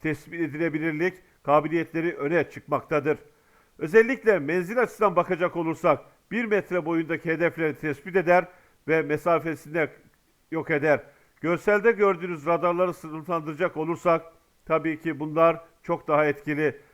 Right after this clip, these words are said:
Özellikle F Block, e, F on altı Block ellilerde kullanılanlar var ve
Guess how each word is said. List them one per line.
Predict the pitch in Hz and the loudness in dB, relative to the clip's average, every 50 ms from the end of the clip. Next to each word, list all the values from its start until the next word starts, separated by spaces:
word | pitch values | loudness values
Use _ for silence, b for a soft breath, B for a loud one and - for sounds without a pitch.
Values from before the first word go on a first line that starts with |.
| b b | b b
Özellikle | - 135 123 165 165 160 160 160 - 170 160 156 - 147 160 156 | -12 -6 -4 -4 -2 -2 -4 -4 -2 0 0 0 0 -2 -4 -4
F | 156 - | -4 -4
Block, | 160 170 170 - - - _ _ - - - | -4 -4 -4 -4 -6 -14 _ _ -20 -10 -4
e, | 131 139 135 135 139 139 135 135 135 139 131 127 - _ 139 147 | -2 -2 0 0 0 0 0 0 -2 -2 -6 -10 -14 _ -8 -8
F | 143 - 180 | -6 -4 -2
on | 175 | 0
altı | 170 165 156 - 160 143 | 0 0 -2 -4 -8 -8
Block | 139 151 170 165 165 - - - - | -4 -2 -2 -4 -4 -8 -16 -8 -4
ellilerde | 139 151 151 156 156 160 156 151 131 160 175 | -4 -4 -4 0 2 2 2 2 2 -2 -4
kullanılanlar | 165 - 143 143 147 147 143 143 143 147 143 139 143 139 131 | -4 -6 -6 -2 -2 -2 0 2 2 0 0 2 0 -2 0
var | 127 147 160 165 160 b b b b b b b b b _ | 2 0 0 0 -2 b b b b b b b b b _
ve | 143 156 156 156 151 | 0 2 2 2 -2